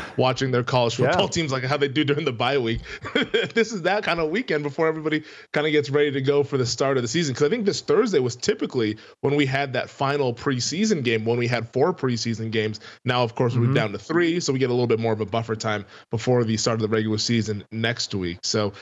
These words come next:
Speaker 2: uh, a lot to be excited about, a lot to look forward to here on the G M Shuffle and for the N F L regular season as a whole. But speaking of opening night, Lions and the Chiefs,
Speaker 1: Mm.
Speaker 2: a big name player, Chris Jones. We've talked
Speaker 1: Yeah.
Speaker 2: about this throughout this offseason,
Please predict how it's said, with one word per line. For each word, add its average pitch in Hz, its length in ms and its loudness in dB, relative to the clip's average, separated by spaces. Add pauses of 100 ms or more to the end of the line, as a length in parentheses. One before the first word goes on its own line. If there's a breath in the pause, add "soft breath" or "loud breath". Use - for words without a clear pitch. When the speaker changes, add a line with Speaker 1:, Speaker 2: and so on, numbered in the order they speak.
(160 loud breath)
Speaker 2:
uh, 110 160 2
a 117 40 2
lot 143 280 4
to 151 180 2
be 131 180 0
excited 165 520 0
about, 160 240 0
a 131 40 2
lot 131 360 0
to - 80 -6
look 120 240 -2
forward 165 460 0
to 113 280 0 (280 loud breath)
here 139 120 4
on 123 80 0
the 120 60 -4
G 117 160 0
M 123 100 0
Shuffle 156 360 -2
and 123 100 -2
for 120 80 -6
the 117 140 -2
N 120 80 0
F 117 100 -2
L 117 80 2
regular 113 320 2
season 110 400 0
as 110 340 -2 (280 loud breath)
a 113 80 2
whole. 120 400 2
But 165 340 -2 (260)
speaking 214 500 -2
of 104 140 0
opening 110 380 -2
night, 101 320 -2
Lions 120 400 0
and 110 100 -6
the 101 60 -4
Chiefs, 120 500 -2
Speaker 1:
Mm. 123 240 -2 (240)
Speaker 2:
a 123 60 -2
big 277 260 0
name 277 280 2
player, 226 420 0 (140)
Chris - 260 -2
Jones. 156 500 0
We've 190 200 -2
talked - 320 -2
Speaker 1:
Yeah. 214 60 0
Speaker 2:
about 196 200 2
this 175 140 -2
throughout 196 260 0
this 175 160 -2
offseason, 139 640 2